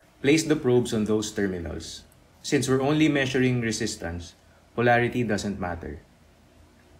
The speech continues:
You should get a reading between fifty to two hundred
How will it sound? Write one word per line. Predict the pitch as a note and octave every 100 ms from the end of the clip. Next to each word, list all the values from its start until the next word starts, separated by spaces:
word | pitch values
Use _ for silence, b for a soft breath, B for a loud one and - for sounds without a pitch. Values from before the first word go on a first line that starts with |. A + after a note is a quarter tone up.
| - _ -
You | C3
should | C#3+ B2
get | D3 D3
a | B2+
reading | C#3 C3 D3
between | B2 A#2+ A#2 A2+
fifty | G#2 C3+ - C3 B2+
to | B2+
two | A#2+ C3 A#2+
hundred | A2 G#2+